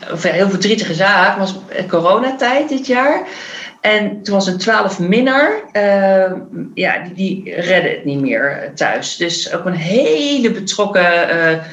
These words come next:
case manager op dat moment nog. Eh, die heeft allerlei stappen ondernomen en dat jongetje ging naar de Bergse Bos in, eh, Rotterdam. Daar zitten de twaalf minners. En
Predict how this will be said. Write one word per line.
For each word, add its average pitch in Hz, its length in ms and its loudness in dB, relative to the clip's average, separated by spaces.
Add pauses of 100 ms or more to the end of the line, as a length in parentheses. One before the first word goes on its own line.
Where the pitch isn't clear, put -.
(360)
case 262 360 0
manager 240 320 2
op 202 80 -4
dat 214 160 0
moment 208 340 2
nog. 214 440 0
Eh, 185 440 0 (680)
die - 380 -2 (220)
heeft 196 240 -2
allerlei 190 240 2
stappen 226 320 -2
ondernomen 185 480 2
en 180 80 -2
dat 170 120 -4
jongetje 175 460 0
ging 180 280 -4
naar 165 280 0
de 151 200 -2
Bergse 165 440 0
Bos 143 380 0
in, 151 220 0
eh, 147 240 0
Rotterdam. 151 420 0
Daar 135 100 0
zitten 151 220 -6
de 147 80 -10
twaalf 143 340 -2
minners. 139 720 0 (360)
En - 80 -16